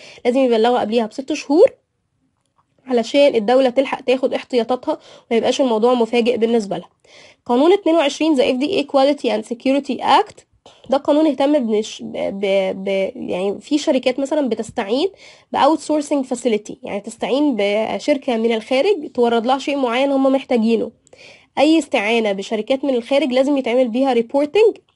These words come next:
لل إف دي إيه، تقول، تقول لي أنت استعنت بالشركة اللي من الخارج دي علشان تحصل منها على إيه، وبتحط regulation لده. مش، الموضوع ما بيمشيش كده بمزاج الشركة وخلاص. آه، زائد إن كمان بتقدم ريبورتات لل إف دي إيه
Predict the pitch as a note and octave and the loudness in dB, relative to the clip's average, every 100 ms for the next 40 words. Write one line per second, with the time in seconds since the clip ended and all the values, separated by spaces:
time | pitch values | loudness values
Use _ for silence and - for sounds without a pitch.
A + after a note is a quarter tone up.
0 | _ - A3+ G#3 B3+ A#3 C4+ A#3 C#4 G#4+ | _ -6 -4 0 0 0 -2 2 2 2
1 | - - - A#3 A#3 A#3+ A#3 G3+ D4+ D#4 | -4 -20 -2 0 0 0 -2 2 2 2
2 | A4+ C#4+ C#4+ C4+ B3 G#3 C#4 C#4 G#3 - | 2 0 0 -4 -6 -4 -4 -2 -8 -6
3 | C4+ C#4 B3 A#3 A3 C#4 C#4+ C4 G#3+ F4 | -4 -2 0 -2 -4 -2 0 0 0 -2
4 | - _ _ - G#3 A3 C#4+ D#4 F#4+ F4 | -2 _ _ -8 -6 -2 0 0 -2 -10
5 | C4 - C#4 B3+ B3 A#3 G3 G3+ - D4+ | -10 -4 -2 2 2 0 -2 -2 0 2
6 | A#4+ A#4+ _ B3+ A#3 - F4 - C#4+ A#3+ | 2 0 _ -8 -8 -4 -6 -2 0 2
7 | A#3+ C#4+ D#4+ C#4 A#3+ F#3+ _ _ _ _ | 2 2 0 2 2 0 _ _ _ _
8 | _ - B3+ B3+ - B3 B3 A#3 C#4 D#4 | _ -10 -8 -6 -6 -2 0 2 2 2
9 | B3 B3 A#3 C#4+ - D4 D4 A3 A3+ A#3 | 0 -2 -4 -6 -2 0 2 2 2 4
10 | A#3 B3 C#4+ - C4+ C4+ C4 A3+ F#3+ F#3 | 2 2 -2 -2 0 0 0 -2 -2 -4
11 | - _ - - - - - A3+ A3+ A3 | -16 _ -20 -20 -20 -12 -2 2 2 2
12 | A3 A#3+ E4 E4+ D#4+ C#4+ C#4 A#3 A3 D4 | 2 4 4 4 2 4 4 2 0 0
13 | D4 D#4+ D4 C#4+ C4+ C4+ A3+ G3+ A3 - | 2 2 2 0 -4 0 -2 -2 -4 -2
14 | C4+ C4+ D4 - C#4+ | -4 -2 -2 -2 2